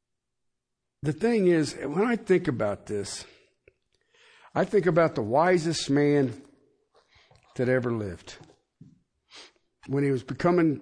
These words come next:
getting, getting ready to become king, God says, "What would I give you?" And he said one thing. What was it? Wisdom. So he gets to write some amazing stuff.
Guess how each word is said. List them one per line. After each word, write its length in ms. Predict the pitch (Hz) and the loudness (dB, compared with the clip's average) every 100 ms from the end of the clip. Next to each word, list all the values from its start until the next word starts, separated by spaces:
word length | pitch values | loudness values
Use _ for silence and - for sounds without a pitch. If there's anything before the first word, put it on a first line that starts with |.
| 113 131 | -10 -2
getting, 380 | 156 156 123 | 0 0 -2
getting 240 | 120 160 147 | 0 2 4
ready 200 | 151 147 | 2 0
to 80 | 135 | -4
become 360 | 135 151 139 | -4 -2 -2
king, 420 | - 147 147 131 - _ _ _ _ _ _ _ _ _ _ | 0 0 0 -2 -8 _ _ _ _ _ _ _ _ _ _
God 280 | 147 147 135 | -2 0 0
says, 320 | - 147 123 | 0 0 -2
"What 440 | 123 139 165 151 - - - _ _ _ _ _ _ - | -2 2 4 2 -4 -18 -20 _ _ _ _ _ _ -6
would 240 | 135 139 | -2 0
I 140 | 131 | 0
give 260 | 120 117 101 | -2 -4 -6
you?" 120 | 101 | -8
And 1080 | 87 - _ _ _ _ _ _ _ _ - | -12 -20 _ _ _ _ _ _ _ _ -6
he 40 | 131 | -4
said 200 | 151 123 | -4 -2
one 180 | 143 | -2
thing. 240 | 147 110 101 | -2 -6 -4
What 120 | 127 | -4
was 220 | 113 95 | -6 -8
it? 100 | - - _ _ _ _ _ _ _ _ _ _ _ _ _ _ _ _ | -12 -16 _ _ _ _ _ _ _ _ _ _ _ _ _ _ _ _
Wisdom. 420 | 151 175 123 90 - _ _ _ _ _ _ _ _ - - | 0 0 -2 -8 -12 _ _ _ _ _ _ _ _ -16 -6
So 220 | 202 180 | -2 2
he 160 | 247 | 4
gets 320 | 349 285 - - | 4 2 0 -2
to 100 | 165 | 0
write 300 | 143 131 - | 2 0 -4
some 180 | 139 | -4
amazing 520 | 120 120 143 143 143 131 | -2 0 0 2 0 -2
stuff. 520 | - 120 73 - | -2 -4 -4 -10